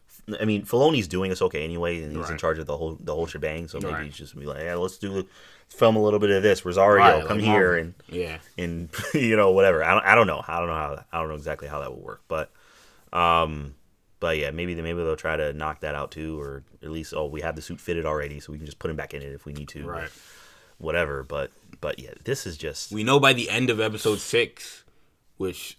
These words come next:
Speaker 2: Ahsoka takes place after episode six, right?
Speaker 1: Yes.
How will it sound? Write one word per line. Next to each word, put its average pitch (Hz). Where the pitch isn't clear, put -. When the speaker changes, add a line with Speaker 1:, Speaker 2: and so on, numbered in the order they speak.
Speaker 2:
Ahsoka 98
takes 92
place 117
after 85
episode 82
six, -
right? 87
Speaker 1:
Yes. -